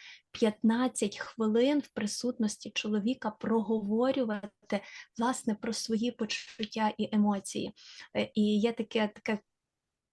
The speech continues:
правило, та, золоте, м, секрет певний,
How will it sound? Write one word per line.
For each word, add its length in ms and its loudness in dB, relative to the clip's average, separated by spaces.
правило, 680 2
та, 280 0
золоте, 440 -2
м, 460 0
секрет 640 -2
певний, 460 -2